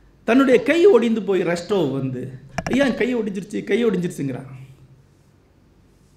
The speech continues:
வேடிக்கை சொல்லணும்னா, "சும்மா கத்தாத, அங்க ஒரு தலை போயிட்டு இருக்கான், சும்மா கிடக்குறான்" அப்படின்னு சொல்ற மாதிரி யாருமே கண்டுக்க மாட்டாங்க.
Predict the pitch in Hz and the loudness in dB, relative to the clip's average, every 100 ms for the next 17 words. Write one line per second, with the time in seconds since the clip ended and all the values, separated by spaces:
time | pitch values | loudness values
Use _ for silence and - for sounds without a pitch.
0 | _ _ _ _ _ _ - 175 196 254 | _ _ _ _ _ _ -16 2 4 4
1 | 269 202 196 196 196 208 202 - - - | 4 2 2 -2 -4 -8 -12 -18 -20 -8
2 | 339 330 247 240 233 214 202 226 208 202 | -2 0 0 0 0 0 0 0 0 2
3 | 269 302 254 214 226 214 226 247 202 185 | 2 4 2 0 -2 -2 0 2 2 0
4 | 170 156 165 196 202 208 214 196 180 165 | -2 2 4 6 6 6 6 8 8 6
5 | - - - 254 311 311 285 226 214 196 | 4 -4 2 6 6 4 2 2 2 2
6 | 147 131 | 0 -4